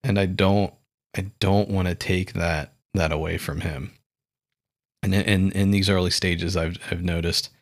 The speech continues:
like I said, just, just the presence during these interactions can significantly impact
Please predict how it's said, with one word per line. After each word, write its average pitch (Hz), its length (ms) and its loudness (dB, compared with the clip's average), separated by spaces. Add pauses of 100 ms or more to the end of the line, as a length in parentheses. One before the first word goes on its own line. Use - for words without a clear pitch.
(960)
like 95 140 2
I 92 60 4
said, 90 280 0
just, - 340 -4
just - 280 -2
the 90 100 -6
presence 90 880 -2 (1200)
during 98 260 6
these 90 160 2
interactions 87 680 0
can 87 240 -2
significantly 90 1040 -2 (880)
impact 92 720 -2